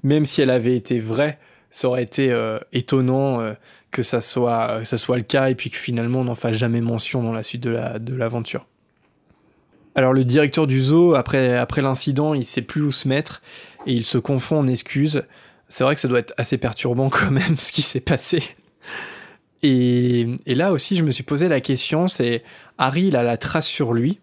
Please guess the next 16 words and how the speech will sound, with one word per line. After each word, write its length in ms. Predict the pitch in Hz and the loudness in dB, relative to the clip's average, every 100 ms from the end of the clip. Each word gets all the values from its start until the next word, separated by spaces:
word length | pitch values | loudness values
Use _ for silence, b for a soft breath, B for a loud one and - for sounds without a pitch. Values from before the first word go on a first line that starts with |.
| _ | _
comme 220 | 123 120 | -4 -4
on 80 | 120 | -2
le 120 | 117 | -2
sait, 220 | - 208 | 0 0
parce 220 | 202 113 | 0 -2
qu'il 220 | - 117 113 | -2 -2 -2
est 80 | |
mineur. 460 | 113 120 143 196 - b b b b b b - | -2 -2 0 0 -2 b b b b b b -4
Euh, 480 | 117 113 113 113 113 - _ _ | -2 -2 -4 -6 -8 -14 _ _
on 100 | 143 | -2
sait 200 | 143 196 | 2 2
qu'il 200 | 185 143 | 2 2
existe 460 | 135 127 147 170 - | 2 2 0 0 0
une 120 | 139 | -2
sorte 260 | 113 139 131 | 0 0 0
de 160 | 120 | -2